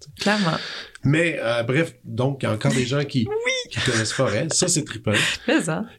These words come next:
Speaker 1: Et, euh, et là, après, quand Forêt, euh, c'était terminé,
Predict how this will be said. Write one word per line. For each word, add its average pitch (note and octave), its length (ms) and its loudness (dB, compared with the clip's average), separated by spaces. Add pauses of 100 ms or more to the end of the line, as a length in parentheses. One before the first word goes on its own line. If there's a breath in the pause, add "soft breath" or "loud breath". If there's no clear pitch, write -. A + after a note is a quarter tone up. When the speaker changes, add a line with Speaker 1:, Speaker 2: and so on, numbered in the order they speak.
(120)
Speaker 1:
Et, B2+ 220 2
euh, A2+ 680 4
et A#2+ 100 2
là, D#3 140 2
après, D#3 300 -2
quand B2+ 340 0
Forêt, B2+ 580 0
euh, G2 440 2
c'était - 260 -2
terminé, D3+ 520 2